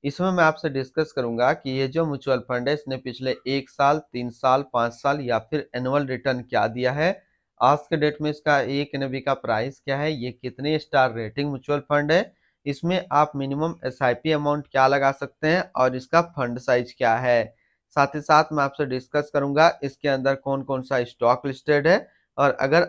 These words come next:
आप इस म्यूचुअल फंड के अंदर कुछ पैसा जमा किए होते तो पिछले एक साल, तीन साल, पाँच साल के अंदर आपको क्या रिटर्न देखने को मिलता।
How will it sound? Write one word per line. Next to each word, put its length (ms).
आप 300
इस 160
म्यूचुअल 320
फंड 280
के 80
अंदर 240
कुछ 320
पैसा 340
जमा 260
किए 200
होते 340
तो 460
पिछले 340
एक 200
साल, 280
तीन 280
साल, 260
पाँच 260
साल 220
के 120
अंदर 240
आपको 300
क्या 160
रिटर्न 380
देखने 380
को 140
मिलता। 360